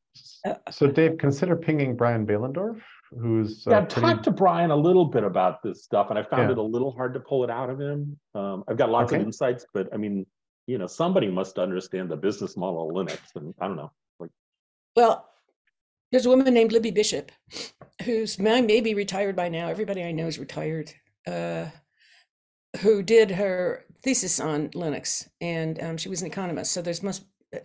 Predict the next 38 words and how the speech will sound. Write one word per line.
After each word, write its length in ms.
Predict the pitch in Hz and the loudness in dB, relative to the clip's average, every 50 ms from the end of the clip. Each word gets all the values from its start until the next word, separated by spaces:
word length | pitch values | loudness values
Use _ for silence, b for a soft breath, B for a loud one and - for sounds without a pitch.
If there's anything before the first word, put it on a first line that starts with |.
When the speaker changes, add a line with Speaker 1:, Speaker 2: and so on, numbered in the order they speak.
| _ _ - | _ _ -2
Speaker 2:
let 120 | - 202 | 0 2
me 60 | 220 220 | 2 2
just 260 | 208 214 - - _ _ _ _ - | 0 0 -4 -4 _ _ _ _ -4
reach 200 | 196 202 196 196 | -4 -4 -2 -2
out. 200 | 185 - - - | -4 -4 -2 0
Speaker 1:
That 160 | 107 98 101 | 2 2 2
would 100 | 98 90 | 2 -2
be 60 | 90 82 | -4 -6
great. 260 | - 92 85 85 - - _ _ _ _ _ - | -6 -6 -6 -6 -6 -10 _ _ _ _ _ -8
Yeah, 160 | 90 87 87 - | -6 -6 -6 -4
Speaker 2:
Thank 80 | - 104 | -2 0
Speaker 1:
maybe 140 | 104 98 113 | 2 4 4
Speaker 2:
you. 60 | 107 | 2
Speaker 1:
I 20 | |
can 140 | - 104 95 | 2 0 -2
find 160 | - 92 90 | -2 -2 -2
her 80 | 90 85 | -2 -4
thesis. 320 | - 87 82 - 87 - - | -4 -6 -8 -8 -10 -10 -8
I'll 120 | 85 85 | -8 -6
look 200 | 85 80 - - | -6 -8 -8 -10
around. 140 | 80 80 82 - | -12 -12 -8 -2
Libby 340 | 98 113 110 113 113 110 104 | 0 0 2 2 2 -2 -2
Bishop. 340 | 101 98 90 - - - _ _ _ _ _ _ _ _ _ _ _ _ _ _ - | -2 -4 -6 -6 -8 -18 _ _ _ _ _ _ _ _ _ _ _ _ _ _ -8
Speaker 2:
Yes, 400 | - - 143 - - - - - _ _ _ | -8 -6 -6 -4 -6 -6 -8 -10 _ _ _
Elizabeth 540 | - - 202 208 196 180 165 165 165 - - _ _ _ _ _ _ _ _ _ _ _ _ - | -2 0 4 4 4 2 2 -4 -6 -10 -16 _ _ _ _ _ _ _ _ _ _ _ _ -8
Bishop, 240 | - 104 - 190 | -4 -2 -2 -2
Speaker 1:
Elizabeth. 160 | - - - - | -4 -6 -10 -16
Speaker 2:
and 100 | - - - | -16 -14 -16
she's 360 | - - - - - - - _ b b b b _ - - - - | -14 -12 -12 -10 -10 -10 -12 _ b b b b _ -18 -10 -4 2
currently, 540 | 294 294 269 - - 175 170 160 156 - | 2 2 2 2 0 -2 -4 -4 -4 -4
I 100 | - 165 | -6 -6
think, 300 | 160 165 175 165 160 156 | -8 -8 -8 -8 -8 -8
in, 380 | - 165 160 160 160 160 160 - | -6 -6 -4 -4 -4 -6 -6 -8
in 280 | - 165 170 160 160 165 | -8 -8 -8 -6 -6 -6
England, 540 | - 170 165 156 151 147 147 - 165 160 - _ _ _ _ _ _ _ _ _ _ _ _ _ _ _ _ _ _ _ _ _ _ _ - | -8 -8 -8 -6 -6 -8 -8 -10 -12 -14 -18 _ _ _ _ _ _ _ _ _ _ _ _ _ _ _ _ _ _ _ _ _ _ _ -12
although 180 | - 156 165 | -8 -8 -6
she's 200 | 156 156 147 139 | -6 -6 -8 -8
American. 480 | 156 156 147 - 120 - - - - 131 | -8 -8 -8 -10 -12 -14 -16 -18 -20 -20